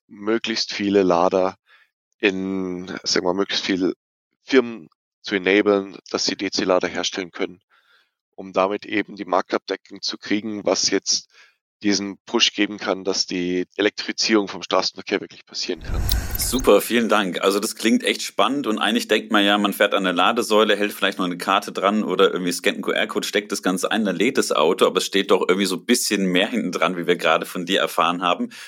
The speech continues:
Speaker 2: Und das ist ja auch das Schöne, glaube ich, in unserem Podcast oder an Podcasts generell, dass man so auch ein bisschen den Blick hinter die Kulissen bekommt und gerade in dem E-Mobility-Business oder Zirkus, wie auch immer man das nennen möchte, es ist ja auch sehr unterhaltsam bei uns, <laughs> passiert ganz viel,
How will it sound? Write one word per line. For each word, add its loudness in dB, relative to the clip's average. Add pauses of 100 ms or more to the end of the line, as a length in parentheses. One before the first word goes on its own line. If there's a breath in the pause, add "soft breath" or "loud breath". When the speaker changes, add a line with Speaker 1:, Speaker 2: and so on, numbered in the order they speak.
(160 loud breath)
Speaker 2:
Und -6
das -4
ist -6
ja 4
auch 4
das -4
Schöne, 2
glaube 4
ich, -2
in -2
unserem -4
Podcast 0
oder 4
an -2
Podcasts -4
generell, 0 (280 loud breath)
dass -8
man 2
so 4
auch 2
ein -6
bisschen -2
den 2
Blick -8
hinter 0
die -4
Kulissen -2
bekommt 2
und -2
gerade 0
in -6
dem -2
E-Mobility-Business 0
oder 2
Zirkus, -2
wie 4
auch 2
immer 2
man 0
das -2
nennen 2
möchte, 0
es 4
ist -2
ja 4
auch 0
sehr -2
unterhaltsam -4
bei -2
uns, -4 (220)
<laughs> -4
passiert -2
ganz 0
viel, 2